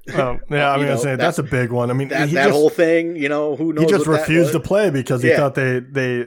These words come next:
Speaker 1: uh, didn't, um, treat him or diagnose him correctly, and he,
Speaker 2: Yeah.
Speaker 1: he thought that his injuries were because of that. So it, that's very, very true. I mean, they have had a, you know,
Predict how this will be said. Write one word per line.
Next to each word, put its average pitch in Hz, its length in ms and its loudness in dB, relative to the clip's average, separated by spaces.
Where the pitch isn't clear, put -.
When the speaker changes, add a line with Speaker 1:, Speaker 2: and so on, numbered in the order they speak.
Speaker 1:
uh, 123 200 -2
didn't, 139 420 -4
um, 117 420 -4
treat 151 320 -2
him 143 180 0
or 139 100 0
diagnose 131 520 0
him 123 180 -4
correctly, 139 520 -2
and 120 80 -2
he, 160 60 0
Speaker 2:
Yeah. 180 240 0
Speaker 1:
he 123 60 -8
thought 139 280 -2
that 143 200 -2
his 131 160 -4
injuries 131 320 -2
were 127 80 -4
because 113 300 -8
of 117 60 -4
that. 131 200 -2
So 135 180 -4
it, 180 140 -2
that's 208 280 0
very, 175 420 2
very 156 220 0
true. 131 240 -2
I 120 80 0
mean, 131 160 -2
they 151 160 0
have 143 200 0
had 131 400 -2
a, 123 320 -4
you 135 160 -8
know, 117 240 -6